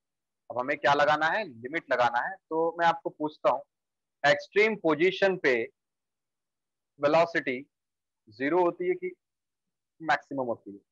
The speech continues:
आप, अ, बैठे हो कि नहीं, फन and food में एक है dragon जैसा, ऐसे ऊपर नीचे जाता है। तो आप कहेंगे, "सर, जैसे हम ऊपर जाते थे तो वो बहुत ऊपर नहीं जाता था, वहां पे जाके रुक जाता था, फिर वापस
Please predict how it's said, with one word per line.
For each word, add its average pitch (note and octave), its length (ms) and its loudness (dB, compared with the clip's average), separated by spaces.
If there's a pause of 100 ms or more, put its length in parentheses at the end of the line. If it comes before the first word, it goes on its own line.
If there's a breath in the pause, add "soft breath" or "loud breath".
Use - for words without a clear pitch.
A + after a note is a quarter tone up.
(180)
आप, C3+ 220 6 (140)
अ, B2 300 10 (220)
बैठे A#2 260 0
हो E3 120 4
कि G3 120 -4
नहीं, F3 100 -2
फन C#3+ 220 2
and D3 100 0
food D3 220 -2
में D3 140 0
एक D3 200 0
है D#3+ 100 6
dragon C#3 380 2
जैसा, B2+ 280 0 (760)
ऐसे B2 220 0
ऊपर C#3 360 4
नीचे C#3 240 0
जाता B2 300 4
है। G#2+ 60 0
तो - 760 -12
आप B2 140 0
कहेंगे, E3+ 280 4
"सर, F#3+ 180 0
जैसे C#3 320 2
हम G3 80 -4
ऊपर F#3+ 320 2
जाते F3 320 4
थे G3+ 160 0
तो G#3+ 160 0
वो G#3+ 140 6
बहुत D3 300 2
ऊपर E3+ 280 0
नहीं B3 120 0
जाता G#3 240 2
था, - 200 -4 (460)
वहां C#3+ 160 2
पे G#3 140 -2
जाके F#3+ 300 2
रुक F#3+ 200 0
जाता G3 280 2
था, A3 120 0
फिर A#3+ 180 0
वापस G#3+ 280 2